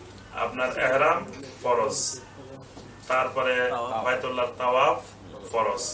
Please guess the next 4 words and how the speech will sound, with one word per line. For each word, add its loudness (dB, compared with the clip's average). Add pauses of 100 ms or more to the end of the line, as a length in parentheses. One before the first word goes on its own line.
(640)
সাফা 6
মারওয়ার 6
সাই 0 (720)
ফরজ। 2